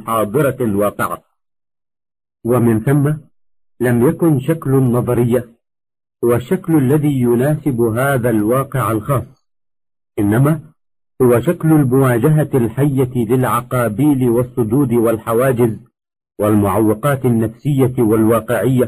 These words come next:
في النفوس الحاضرة الحية. ولم يكن الجدل الذهني القائم على المنطق الشكلي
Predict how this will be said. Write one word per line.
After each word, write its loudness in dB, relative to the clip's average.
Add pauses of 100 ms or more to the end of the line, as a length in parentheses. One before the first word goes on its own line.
(460)
في 0
النفوس 0
الحاضرة -2
الحية. -2 (1040)
ولم 2
يكن 2
الجدل 0
الذهني -2 (640)
القائم 0
على 0
المنطق 0
الشكلي -4